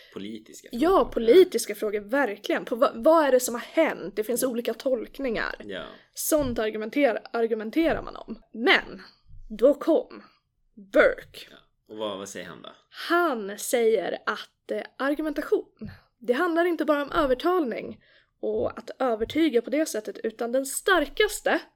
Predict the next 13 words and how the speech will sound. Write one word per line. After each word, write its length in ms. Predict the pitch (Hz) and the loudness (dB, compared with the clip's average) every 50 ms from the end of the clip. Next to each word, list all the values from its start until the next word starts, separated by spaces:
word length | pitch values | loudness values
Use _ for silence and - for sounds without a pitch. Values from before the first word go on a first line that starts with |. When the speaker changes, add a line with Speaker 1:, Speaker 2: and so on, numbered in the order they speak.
| _ _ _ _ _ | _ _ _ _ _
Speaker 2:
det 160 | - 196 254 | -8 -6 -6
är 80 | - - | -6 -6
också 300 | 370 - - - - 440 453 440 | -8 -8 -4 2 4 4 4 4
en 60 | 392 | 4
typ 200 | - 208 - 208 | 2 0 0 0
av 140 | 190 - - | -6 -8 -4
argumentativ 760 | - 233 240 240 233 214 226 226 220 220 - 220 - - 208 208 | -4 -2 0 0 0 -2 -4 -6 -6 -8 -10 -10 -8 -8 -10 -10
funktion, 840 | - - - 247 233 233 - - - 427 - - 262 262 330 403 440 - _ - - - - - | -8 -2 -2 -2 -2 -2 -2 4 4 4 4 4 0 -2 -2 -4 -4 -6 _ -20 -20 -20 -18 -10
men 220 | - 226 247 254 247 | -4 -4 -4 0 4
det 180 | 311 349 370 392 - - - | 4 4 4 4 0 -2 -4
är 400 | 226 220 220 220 220 220 214 214 _ _ _ - | -4 -4 -2 -4 -6 -6 -8 -10 _ _ _ -10
identifikation. 920 | 247 214 - 262 254 254 254 269 - 285 - 302 - - 466 453 - - - 214 220 - _ | -6 0 0 0 0 0 -6 -6 -8 -6 -6 -2 4 4 4 4 4 -6 -12 -12 -12 -12 _
Speaker 1:
Mm. 120 | - - | -20 -20